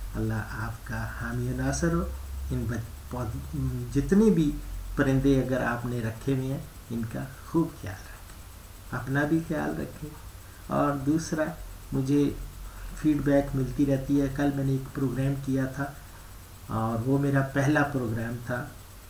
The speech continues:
अरसा दराज के बाद, और, अ, वो था, अ, new face and face, और उस पे लोगों ने बहुत उसको like भी किया और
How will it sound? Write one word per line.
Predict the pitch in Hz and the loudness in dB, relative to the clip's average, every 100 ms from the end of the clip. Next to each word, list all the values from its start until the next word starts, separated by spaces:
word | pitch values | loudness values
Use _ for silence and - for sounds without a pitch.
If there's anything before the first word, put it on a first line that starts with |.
| - - - - | -18 -18 -10 0
अरसा | 147 - 147 | 0 4 2
दराज | 131 131 123 120 - | 4 4 4 2 0
के | 104 | -6
बाद, | - - - - - - - - - - - - 110 | -6 -8 -12 -14 -16 -16 -16 -16 -16 -16 -16 -10 -4
और, | 113 113 113 113 113 110 120 - - - - - - - - - - | -2 -2 -2 -4 -4 -6 -8 -10 -12 -14 -16 -18 -16 -16 -16 -16 -8
अ, | 123 | -4
वो | 127 135 | 0 2
था, | 131 127 120 117 113 - - - - - | 2 0 0 0 -2 -8 -14 -14 -12 -6
अ, | 131 123 120 117 120 135 - - - - - - - - - - - - - - - - - - - 139 | -6 -4 -6 -8 -8 -10 -14 -14 -16 -16 -16 -16 -16 -16 -16 -14 -14 -16 -16 -16 -16 -16 -14 -16 -6 2
new | 139 147 147 | 8 8 8
face | 143 131 143 143 - - - | 6 6 8 6 0 -10 -6
and | 131 113 | -4 -4
face, | 98 120 107 - - - - | -4 -6 -6 -8 -12 -14 -4
और | 143 143 | 2 4
उस | 139 - | 2 2
पे | 143 135 - - - - - | 2 2 -2 -14 -16 -16 -6
लोगों | 135 131 131 135 | 0 2 2 2
ने | 135 | 2
बहुत | 139 135 143 139 - - - - | 0 0 0 0 -2 -14 -12 -10
उसको | 131 - | -6 0
like | 135 127 131 135 135 | 0 2 2 2 2
भी | 135 | 0
किया | 135 - 135 131 | -2 0 2 2
और | 135 | 0